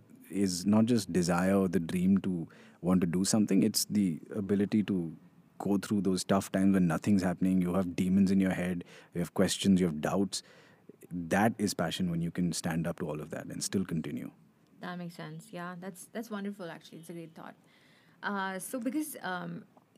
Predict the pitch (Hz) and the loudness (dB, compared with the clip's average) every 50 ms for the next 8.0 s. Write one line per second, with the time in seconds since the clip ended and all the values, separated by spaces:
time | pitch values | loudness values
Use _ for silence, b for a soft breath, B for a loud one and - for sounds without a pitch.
0 | - - - - 190 180 214 202 - - 190 208 208 - 220 208 202 202 226 214 | -20 -20 -14 -10 -6 -4 -4 -4 -6 -6 -6 -6 -6 -6 -6 -4 -4 -4 -4 -4
1 | 254 277 262 247 202 220 226 196 202 175 202 196 - 202 180 175 175 175 - 180 | -4 -4 -4 -4 -4 -4 -4 -4 -4 -4 -4 -6 -8 -8 -6 -6 -8 -8 -8 -8
2 | 175 170 165 147 165 175 175 - 185 160 143 135 147 160 165 175 175 - - - | -6 -6 -6 -6 -6 -8 -10 -10 -10 -10 -10 -10 -10 -12 -12 -12 -14 -12 -10 -8
3 | 185 180 175 170 170 - - 202 202 - - - - - - 208 - - - 202 | -8 -8 -8 -10 -12 -8 -8 -10 -10 -10 -14 -8 -4 -2 -2 -2 -2 -6 -6 -6
4 | 202 240 233 220 208 202 202 214 208 - 190 190 190 190 185 190 190 175 170 - | -4 -2 -2 0 0 0 -2 -4 -4 -6 -6 -6 -6 -6 -6 -6 -6 -6 -8 -8
5 | 165 165 170 175 170 175 - - - - - - _ _ _ - 208 185 165 - | -8 -8 -10 -10 -10 -12 -14 -16 -16 -18 -20 -20 _ _ _ -8 -8 -6 -6 -8
6 | - - 196 - 160 160 - _ - 196 185 180 185 175 180 180 175 180 175 170 | -10 -10 -12 -14 -14 -16 -16 _ -8 -6 -4 -4 -4 -4 -6 -6 -6 -6 -6 -8
7 | - - 175 185 175 - - 190 180 180 180 180 - - 208 185 190 196 190 202 | -8 -8 -8 -8 -10 -8 -10 -8 -6 -6 -6 -8 -6 -6 -6 -4 -2 -2 -2 -4